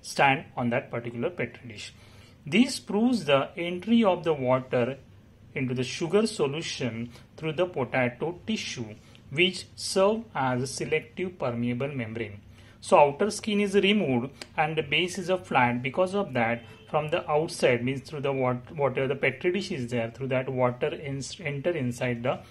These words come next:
osmoscope where the sugar solution is present. Okay, so that's why here potato is get used. So here it is a living tissue. Next question is there, that is about the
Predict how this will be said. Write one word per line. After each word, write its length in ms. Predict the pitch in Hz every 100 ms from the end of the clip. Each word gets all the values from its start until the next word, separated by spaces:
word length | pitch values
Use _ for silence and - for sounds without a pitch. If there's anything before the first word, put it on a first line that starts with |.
| - - -
osmoscope 800 | 147 147 202 208 208 - 131 123
where 140 | 131
the 120 | 123 156
sugar 320 | - 127 131
solution 460 | 123 117 120 120
is 100 | 123 123
present. 500 | - 127 110 110 120
Okay, 180 | - 196
so 100 | 196
that's 260 | 143 131 -
why 140 | 165
here 260 | 139 127 127 - - -
potato 380 | 151 135 135 139
is 120 | 135
get 260 | 135 180 -
used. 380 | 135 135 113 - -
So 260 | - - 151
here 280 | 139 147 185 - -
it 100 | 127
is 120 | 127
a 60 | 160
living 380 | 131 117 135 -
tissue. 320 | 123 - 120 - - - - - - - - - - - - - - - -
Next 240 | 190 -
question 400 | - 233 233 240
is 180 | 214 185
there, 180 | 160 156
that 120 | 156
is 60 | 151
about 340 | 139 139 131
the 160 | 143